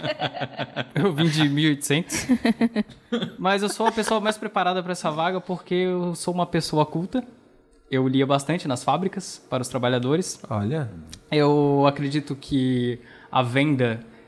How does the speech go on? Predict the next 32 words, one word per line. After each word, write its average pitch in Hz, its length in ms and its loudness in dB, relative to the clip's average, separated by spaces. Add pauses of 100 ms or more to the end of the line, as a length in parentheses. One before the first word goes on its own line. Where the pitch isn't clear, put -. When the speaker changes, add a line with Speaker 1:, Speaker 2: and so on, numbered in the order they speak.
(160)
Speaker 1:
ela, 123 800 0 (300)
ela 123 180 -4
tem 127 140 -2
muito 135 480 -2
um 127 180 -4
trabalho 131 400 2
de 127 80 -2
interpretação, 139 800 -4
e 135 80 -2
eu 123 80 0
fazia 123 360 0
isso 123 200 -2
nas 117 140 -2
fábricas. - 580 0
Speaker 2:
Uhum. 139 480 0
Speaker 1:
Eu 123 100 4
acredito 127 300 0
que - 80 -4
eu 139 40 2
seja 139 240 2
a - 20 -6
pessoa 143 280 -2
mais 139 200 2
preparada 135 440 0
porque, 135 920 2 (360)
primeiramente, 175 520 0
eu 175 40 -6
não 160 120 -4
vendia 147 300 0
rato 139 340 0
pras 127 160 -8
pessoas. - 560 -4